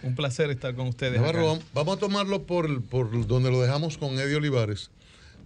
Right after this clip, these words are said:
Speaker 2: Eh, Eddie Olivares utilizaba esta frase que, que ha cobrado mucha fuerza desde las primeras horas del domingo. ¿A quién beneficia el crimen? Él puso algunos ejemplos de por qué beneficia al P L D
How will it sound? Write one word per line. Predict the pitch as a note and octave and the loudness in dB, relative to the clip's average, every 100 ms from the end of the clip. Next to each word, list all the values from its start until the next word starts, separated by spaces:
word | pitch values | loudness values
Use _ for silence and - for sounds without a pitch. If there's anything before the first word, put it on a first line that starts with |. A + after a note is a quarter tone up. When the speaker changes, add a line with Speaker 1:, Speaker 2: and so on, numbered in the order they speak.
| - | -6
Speaker 2:
Eh, | A2 G#2+ A2 | 2 4 4
Eddie | A2 | 4
Olivares | A#2+ B2 C#3 | 4 4 2
utilizaba | C#3 C3+ C#3+ | 0 -2 0
esta | A#2 C3+ | 0 -2
frase | B2+ C3+ C3 C3+ | -2 -2 -2 -4
que, | B2+ A2+ - - | 0 0 -2 -6
que | A#2 | -6
ha | |
cobrado | A2+ B2+ B2+ | -2 0 0
mucha | B2 B2 | 0 -2
fuerza | - B2+ B2 C3 | -2 -2 -2 -2
desde | G#2+ G#2 | -2 -2
las | G2 | -4
primeras | F#2 G2+ G#2+ A#2 A#2 | -4 -4 -2 -2 -2
horas | B2 A2+ A2+ | -2 0 0
del | G2+ F#2+ | -2 -4
domingo. | F2+ B2 E3+ G2 E2+ - - - - - - | -4 -2 0 -2 -6 -12 -20 -20 -20 -18 -6
¿A | G#2 | 0
quién | A#2+ | 2
beneficia | B2 A#2+ A#2 A#2+ - A#2+ A2+ - | 4 4 2 0 2 0 0 -4
el | G#2+ | -4
crimen? | C3+ C#3 A2+ G2 F2 - - - - | -2 0 0 0 -6 -18 -20 -20 -10
Él | - | -6
puso | - B2 C3 | -2 0 2
algunos | A#2 B2 B2 | 4 4 4
ejemplos | A#2+ A#2+ B2+ B2 A#2+ A#2+ | 0 0 2 2 2 0
de | A2+ G#2 | 0 0
por | A2+ G2+ | -2 -4
qué | F2 B2+ B2+ B2+ - - - - - - - - | -2 0 0 -2 -14 -20 -20 -20 -20 -20 -20 -16
beneficia | - G2+ G#2+ G#2 A#2+ C3 | -6 -2 -2 0 0 2
al | A#2 | 0
P | G#2 A#2+ | 2 2
L | A#2 | 4
D | A#2 A#2+ | 4 4